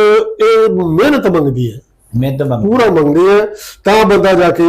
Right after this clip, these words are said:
Speaker 1: ਸਟੇਜ ਤੇ ਖੜਦਾ।
Speaker 2: ਇੱਥੇ ਪੁੱਠਾ ਕੰਮ ਕਰੋ, ਹਾਈਲਾਈਟ ਹੋ ਜਾਓ, ਪੁੱਠਾ ਕੰਮ ਕਰੋ,
Speaker 1: ਇੱਕ
Speaker 2: ਹਾਈਲਾਈਟ
Speaker 1: ਗੀਤ ਹੋ ਜਾਓ, ਡੰਮੀ ਗੀਤ ਕਰ ਦਿਓ, ਤੇ ਆਪਣੇ ਮਿਊਜ਼ਿਕ ਉਹਦੇ ਨਾਲ ਭਰ ਹੋ ਜਾਂਦਾ
Speaker 2: ਹੂੰ।
Speaker 1: ਤੇ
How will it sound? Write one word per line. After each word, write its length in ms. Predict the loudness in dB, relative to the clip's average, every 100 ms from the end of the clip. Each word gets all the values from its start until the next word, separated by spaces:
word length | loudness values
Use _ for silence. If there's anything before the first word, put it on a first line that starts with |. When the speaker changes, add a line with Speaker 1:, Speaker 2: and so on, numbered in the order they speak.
| 2 0 -6 -16
Speaker 1:
ਸਟੇਜ 340 | -8 -2 0 0
ਤੇ 80 |
ਖੜਦਾ। 480 | -4 -4 -2 -4 -6 -18 _ _ -6
Speaker 2:
ਇੱਥੇ 260 | -4 -4
ਪੁੱਠਾ 360 | -4 -8 -4 -2
ਕੰਮ 280 | -2 -2 -2
ਕਰੋ, 460 | 0 0 0 0 -2
ਹਾਈਲਾਈਟ 340 | 0 0 0
ਹੋ 100 | -2
ਜਾਓ, 120 | -2
ਪੁੱਠਾ 340 | -6 -6 -2 0
ਕੰਮ 40 |
ਕਰੋ, 400 | 2 2 2 0
Speaker 1:
ਇੱਕ 80 | 0
Speaker 2:
ਹਾਈਲਾਈਟ 300 | 0 0 0
Speaker 1:
ਗੀਤ 200 | 0 0
ਹੋ 80 | 0
ਜਾਓ, 600 | 2 2 2 0 -4 -12 _ _ -20 -8 -2
ਡੰਮੀ 300 | 0 0 0
ਗੀਤ 260 | 0 0 0
ਕਰ 140 | 0
ਦਿਓ, 420 | 2 2 2 -2 -10 _ -2
ਤੇ 160 | 0 0
ਆਪਣੇ 280 | 0 0 2 4 4 4 2 2 0 -4 -6
ਮਿਊਜ਼ਿਕ 340 | -2 0 2 2
ਉਹਦੇ 240 | 2 2
ਨਾਲ 140 | 0 0
ਭਰ 200 | -2 0
ਹੋ 160 | 0
ਜਾਂਦਾ 260 | 0 0 0 0 -4 -10
Speaker 2:
ਹੂੰ। 200 | -10 -10 -12 _ -2
Speaker 1:
ਤੇ 420 | 0 2 2